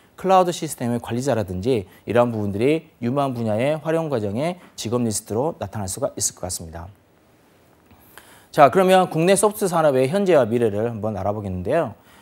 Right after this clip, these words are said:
글로벌 소프트웨어 시장 규모는 한국은 현재 십육입니다. 어, 이건 좀 낮다고 생각되는데 제가 생각해도 좀 낮다고 생각됩니다. 하지만 정부에서 나타낼 수 있는 소프트웨어 산업의 정책이라든지 또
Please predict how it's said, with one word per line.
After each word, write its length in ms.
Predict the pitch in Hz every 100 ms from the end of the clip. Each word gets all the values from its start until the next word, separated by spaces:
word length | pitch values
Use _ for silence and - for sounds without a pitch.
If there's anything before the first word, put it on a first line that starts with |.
| - -
글로벌 340 | 139 175 180
소프트웨어 340 | 202 180 202
시장 320 | 175 175 165 147
규모는 460 | 139 139 156 170
한국은 440 | 160 202 185 170 170
현재 240 | 170 170
십육입니다. 760 | 160 226 143 110 123 98 90 85 _ _ - -
어, 160 | - 117
이건 180 | 143 170
좀 120 | -
낮다고 340 | 117 - 190 185
생각되는데 800 | 175 180 156 131 139 165 107 92
제가 160 | 127
생각해도 320 | 143 165 165 135
좀 120 | 127
낮다고 240 | 101 151
생각됩니다. 520 | 143 156 151 107 110 107
하지만 520 | 143 147 156 117 92 _ - - _
정부에서 640 | - 131 160 165 160 160 156
나타낼 380 | 117 147 143
수 120 | 131 139
있는 140 | 143
소프트웨어 300 | 135 170 165
산업의 680 | 143 147 131 131 143 151 151
정책이라든지 920 | 117 110 147 127 107 95 98 156 180 - _
또 340 | 120 131 143